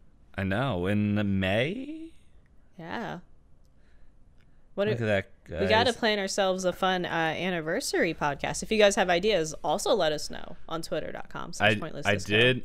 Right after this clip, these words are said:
Speaker 1: I do remember giving a suggestion for the sixty-ninth episode, which was just to name things that were nice.
Speaker 2: Oh,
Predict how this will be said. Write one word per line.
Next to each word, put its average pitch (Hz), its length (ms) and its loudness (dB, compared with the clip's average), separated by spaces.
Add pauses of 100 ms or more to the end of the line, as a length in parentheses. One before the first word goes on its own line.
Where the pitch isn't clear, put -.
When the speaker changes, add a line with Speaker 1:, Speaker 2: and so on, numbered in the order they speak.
Speaker 1:
I 107 60 2
do 113 140 0
remember 135 340 2
giving 104 240 0
a 101 40 -4
suggestion 92 680 -2
for 90 200 -4
the 82 100 -6
sixty-ninth 87 640 -6
episode, 71 560 -8 (1900)
which 98 180 -4
was 98 120 -2
just 95 280 -2
to 107 80 -2
name 92 280 -2
things 90 460 -6
that 85 180 -4
were 80 120 -8
nice. 76 640 -10 (600)
Speaker 2:
Oh, 160 360 0